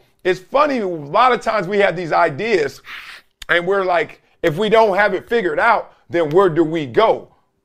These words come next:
Well, all you need is the next step, and make sure that's solid foundation. And there will be discovery in that next step where we'll give you more opportunity to go forward.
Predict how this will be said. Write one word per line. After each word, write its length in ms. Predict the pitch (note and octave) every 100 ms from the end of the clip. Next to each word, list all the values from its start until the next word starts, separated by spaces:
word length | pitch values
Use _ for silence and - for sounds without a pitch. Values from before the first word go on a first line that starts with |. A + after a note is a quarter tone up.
| -
Well, 160 | G#3
all 180 | G3+ A3+
you 220 | A#3 A3+
need 320 | G#3+ C4+ D4
is 160 | A3+ D#3+
the 100 | D#3+
next 360 | D#3+ G#3 G#3 -
step, 480 | - B3+ - - _ _ _ _
and 160 | D#3 E3
make 140 | G#3+
sure 220 | - A3 A3
that's 160 | G#3+
solid 420 | - F#3+ G3+ G#3+ G#3
foundation. 760 | G#3 G#3+ G3 A#3 C4 - C3+ - _
And 180 | - D#3
there 120 | F#3
will 140 | G3 G3
be 140 | G#3
discovery 760 | F#3 F#3+ - A3 A#3+ G3 F3+ F3
in 100 | E3+
that 160 | E3+
next 320 | E3+ F3+ F#3
step 380 | - A#3+ G3+ - _ -
where 160 | D3 D#3
we'll 140 | D#3
give 280 | B2 F3 D3+
you 180 | F3 F3+
more 500 | D#3+ G3 F#3+ C3 - _
opportunity 760 | A#2+ B2 A#2+ A#2 C#3 B2 A#2+ A2
to 100 | A2
go 220 | A2 A2
forward. 460 | - C3 B2+ G#2+